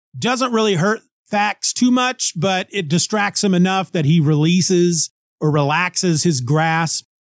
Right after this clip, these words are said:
on Conan, and that allows Conan to whip around and stab him through the heart and kill him.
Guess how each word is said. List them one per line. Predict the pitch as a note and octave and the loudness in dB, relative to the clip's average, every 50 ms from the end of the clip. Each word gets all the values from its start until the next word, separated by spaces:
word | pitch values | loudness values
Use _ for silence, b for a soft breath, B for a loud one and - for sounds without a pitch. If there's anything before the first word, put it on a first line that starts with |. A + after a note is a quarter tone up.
| _ _ _ _ - | _ _ _ _ -4
on | D#3+ D#3 D#3+ D3 | -2 -2 -2 -4
Conan, | - - F#3+ F#3 F3 E3 E3 E3 D#3+ E3 E3 | -4 -4 -2 0 2 2 2 0 0 0 0
and | D#3 D3 D3 | 0 0 0
that | D3+ D3+ F#3+ - | 0 0 -2 -2
allows | D#3 D3+ D#3 D3 D3+ D3+ - | -2 0 0 0 0 -2 -4
Conan | - - E3 D#3 D3+ D3 D3 C#3+ C#3+ C#3+ | -4 -2 0 2 2 2 2 0 0 0
to | - C3 | 0 -2
whip | B2 B2+ D#3 D3 - | 0 0 0 0 0
around | D3+ C#3+ C#3 C3+ C3+ C3 B2+ B2+ B2 - - _ _ _ _ | 0 0 2 2 0 0 0 0 -2 -4 -8 _ _ _ _
and | C3 B2+ B2+ - | -2 0 0 0
stab | - - D#3 C3+ C#3 C3 | 0 -2 -2 -2 -2 -2
him | B2+ C3 A#2+ | -2 -4 -2
through | - C#3 B2 | 0 0 0
the | A2+ G#2 | 0 0
heart | - C3 B2+ B2+ C#3+ - - | 0 0 0 -2 -2 -4 -2
and | - C3 A#2+ - | -2 0 0 -2
kill | - - - B2+ A#2 | -2 -2 -2 0 0
him. | A#2 A#2 G2+ G2+ G#2+ | 0 -2 -2 -4 -10